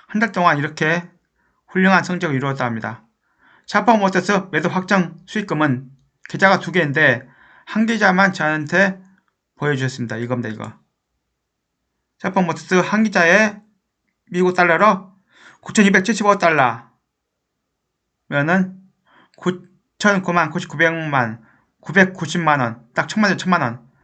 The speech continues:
천만 원이 넘습니다. 약간 넘습니다. 천만 원 약간 넘습니다. 그리고 또 다른 한, 한 계좌,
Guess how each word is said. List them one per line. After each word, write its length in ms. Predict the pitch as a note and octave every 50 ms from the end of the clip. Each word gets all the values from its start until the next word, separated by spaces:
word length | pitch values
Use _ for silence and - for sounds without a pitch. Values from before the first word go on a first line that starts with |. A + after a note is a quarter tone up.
| _ _ _ _ _ _ _ _
천만 340 | - - G#3 G#3+ A3 G#3+ G#3
원이 440 | G3 F#3+ F#3 F#3 F#3+ G#3 G3+ F#3+ - - _ _ _ _ _ _ _ _ _ _ _ _ _ _ _ _ _ _ _
넘습니다. 420 | - C#3+ C#3+ C3+ C#3 D3 C3+ B2+ B2
약간 200 | A#2+ - C#3+ C3
넘습니다. 300 | B2 B2+ - B2 A#2+ B2
천만 220 | - F3 F#3 F#3+ F#3
원 120 | F3 D3
약간 200 | B2+ - - C3
넘습니다. 720 | B2+ A#2+ A#2 - - C3 A#2 A2 A2+ A#2+ D3 E3 D#3 - _ _ _ _ _ _ _ -
그리고 380 | C#3 C3 B2+ D#3 E3 D#3+ - - - -
또 100 | - G3+
다른 140 | A3+ A3+ G3
한, 200 | F#3+ F#3+ G3+ G3
한 140 | F#3+ G3+ G3+
계좌, 480 | G3 F#3+ F3 D3 C#3+ C#3+ C3+ C#3 -